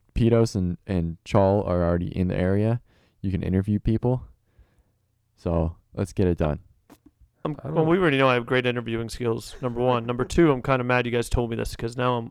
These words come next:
Speaker 2: creeped out every time I'm gonna walk by there.
Speaker 1: Yeah.
Speaker 2: Please,
Speaker 3: The, um,
Speaker 2: please,
Speaker 3: sorry, go
Speaker 2: please
Speaker 3: ahead.
Speaker 2: draw your attention. I'm sorry. Please draw your attention to our newly added, um, sheet on Postponed, on our Postponed Excel sheets. I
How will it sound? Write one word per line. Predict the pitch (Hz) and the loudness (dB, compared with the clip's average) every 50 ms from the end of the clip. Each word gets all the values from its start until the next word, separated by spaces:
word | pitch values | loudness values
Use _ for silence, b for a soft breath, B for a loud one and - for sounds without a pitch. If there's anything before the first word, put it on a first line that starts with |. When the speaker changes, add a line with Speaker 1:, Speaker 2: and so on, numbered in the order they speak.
| _ - | _ -8
Speaker 2:
creeped | - - 127 123 117 - | -4 -2 -2 -2 0 0
out | 120 117 117 117 | 0 0 0 0
every | 117 117 | -2 -2
time | - - 120 | -2 -2 -2
I'm | 117 117 | -2 -2
gonna | 117 113 113 | -4 -4 -2
walk | 117 117 117 - | -2 -2 -2 0
by | - 123 120 117 | 2 2 2 2
there. | 113 110 110 - _ _ _ _ _ _ _ _ _ _ _ _ _ _ - | 0 -2 -6 -8 _ _ _ _ _ _ _ _ _ _ _ _ _ _ -8
Speaker 1:
Yeah. | 92 87 82 80 80 80 - - _ _ _ _ _ _ _ _ _ _ _ _ _ _ _ _ _ _ _ _ _ - - | -8 -6 -4 -4 -6 -8 -8 -16 _ _ _ _ _ _ _ _ _ _ _ _ _ _ _ _ _ _ _ _ _ -4 0
Speaker 2:
Please, | - 165 190 196 127 123 | 2 2 2 2 2 2
Speaker 3:
The, | 120 117 | 4 6
um, | 113 - | 6 6
Speaker 2:
please, | - - 180 - - - _ _ _ _ _ _ _ _ _ _ _ - | 6 4 0 -4 -14 -18 _ _ _ _ _ _ _ _ _ _ _ -14
Speaker 3:
sorry, | - - 107 90 90 | -6 -4 -2 2 4
go | - | 6
Speaker 2:
please | 196 208 | 4 6
Speaker 3:
ahead. | - | 4
Speaker 2:
draw | - 226 208 | 2 4 4
your | 185 175 | 4 4
attention. | 160 - 165 156 151 131 143 135 | 4 4 4 2 4 2 2 2
I'm | 135 | 2
sorry. | 120 - 131 123 123 | 4 4 4 4 4
Please | - 156 151 | 2 2 4
draw | 139 170 170 | 6 6 6
your | 160 147 | 6 6
attention | 131 - 139 135 131 120 - | 4 4 2 2 0 0 0
to | 131 127 | 2 2
our | 120 120 | 2 2
newly | 120 120 123 123 127 127 123 | 2 2 2 2 4 4 4
added, | 120 120 120 117 113 113 - _ _ _ _ _ _ _ _ _ - | 4 4 4 2 0 0 -6 _ _ _ _ _ _ _ _ _ -4
um, | 120 113 113 110 110 110 - - | -2 -2 -2 -2 -4 -8 -12 -14
sheet | - - - 143 147 156 - - _ - | -10 -6 -4 -4 -4 -4 -6 -14 _ -4
on | 120 120 117 113 117 113 113 - - | -2 -2 -2 -2 -4 -6 -8 -6 -2
Postponed, | 123 127 117 - - 120 123 127 135 143 - _ _ _ _ _ _ _ - | -2 0 0 0 0 0 0 -2 -4 -6 -12 _ _ _ _ _ _ _ -4
on | - 123 | -2 -2
our | 120 | -2
Postponed | 113 - 131 120 - - - 127 123 127 131 127 - _ _ _ _ - _ - | 0 0 0 -2 -2 -2 -2 -2 -2 -2 -6 -12 -16 _ _ _ _ -20 _ -12
Excel | - - - 127 123 127 | -10 -6 -2 -2 -2 -2
sheets. | - - 165 170 - - - - - _ _ _ _ _ _ _ - - | 0 -2 -4 -4 -6 -16 -20 -20 -20 _ _ _ _ _ _ _ -2 2
I | 127 123 123 - | 4 4 4 2